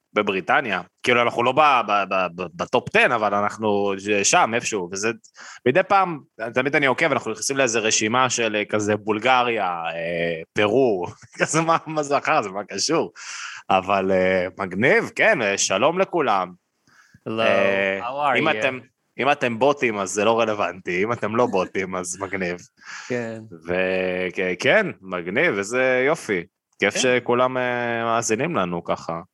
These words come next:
Speaker 2: ממש
Speaker 1: בהאזנה
Speaker 2: מעניינים.
Speaker 1: גלובלית.
Speaker 2: לא נתפס, לא נתפס. אוקיי, חוץ ממאזיני הבקסטייג', הם איתנו.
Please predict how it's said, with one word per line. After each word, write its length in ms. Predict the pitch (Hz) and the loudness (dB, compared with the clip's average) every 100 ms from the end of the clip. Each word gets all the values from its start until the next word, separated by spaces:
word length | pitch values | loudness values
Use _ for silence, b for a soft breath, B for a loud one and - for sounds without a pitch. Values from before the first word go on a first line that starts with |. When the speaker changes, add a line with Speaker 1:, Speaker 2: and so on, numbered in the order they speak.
| _ _ - - - | _ _ -20 -18 -6
Speaker 2:
ממש 100 | 95 | -2
Speaker 1:
בהאזנה 320 | 85 87 90 | -2 -2 -2
Speaker 2:
מעניינים. 320 | 98 110 113 | 0 0 2
Speaker 1:
גלובלית. 560 | 135 123 92 90 - - 104 - | 2 2 -2 -6 -12 -20 -20 -8
Speaker 2:
לא 100 | 139 | -6
נתפס, 520 | 170 - 139 135 - | -6 -6 -8 -6 -8
לא 120 | 123 143 | -8 -8
נתפס. 500 | - 135 - - - B B - | -10 -10 -8 -8 -10 B B -4
אוקיי, 480 | 233 277 240 247 - | 0 0 -2 -6 -4
חוץ 220 | 185 196 | -4 0
ממאזיני 340 | 202 139 135 | 0 2 0
הבקסטייג', 640 | 156 123 143 - 131 104 113 | 0 0 -4 -4 -6 -4 -6
הם 80 | 127 | -6
איתנו. 300 | 117 104 | -8 -10